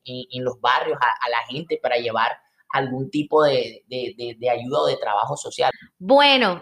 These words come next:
Speaker 2: vamos a, a terminar, y yo quisiera que termináramos también como iniciamos, y era recordando que precisamente nosotros cuatro también nos conocimos, pues, digamos que a, a través de redes sociales fue que nos unimos aún más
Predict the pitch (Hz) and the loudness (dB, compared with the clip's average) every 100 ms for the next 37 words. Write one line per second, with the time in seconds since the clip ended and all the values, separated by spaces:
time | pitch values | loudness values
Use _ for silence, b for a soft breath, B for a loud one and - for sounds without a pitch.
0 | - 202 226 254 330 254 185 - 226 226 | -4 0 2 2 2 2 2 0 -2 0
1 | 220 220 214 196 202 240 220 226 220 233 | -2 -2 -2 0 2 2 0 -4 -2 0
2 | 240 269 247 214 190 190 208 220 226 202 | 0 0 0 0 0 0 -2 -4 -4 -2
3 | 185 240 247 240 233 220 240 220 214 233 | 2 4 6 4 2 0 4 4 4 0
4 | - B B - 262 262 277 285 262 247 | -6 B B 2 4 6 4 4 2 4
5 | 247 254 254 262 226 208 240 247 247 254 | 4 4 2 0 -2 -2 -2 2 2 0
6 | 240 226 220 247 226 220 233 226 220 196 | -2 -4 -2 2 2 0 -2 -2 -4 -8
7 | - 240 233 220 208 254 b b b _ | -6 -6 -6 -6 -8 -8 b b b _
8 | - 285 - - _ _ _ 214 269 247 | 4 4 4 -12 _ _ _ 0 4 4
9 | 247 349 330 - 254 240 233 220 254 262 | 2 2 2 4 0 4 2 2 4 6
10 | 285 294 254 220 240 - 247 262 262 262 | 6 4 2 2 0 0 2 4 4 2
11 | 247 220 208 233 240 226 220 214 214 226 | 2 -2 -4 -2 -2 -2 -4 0 0 0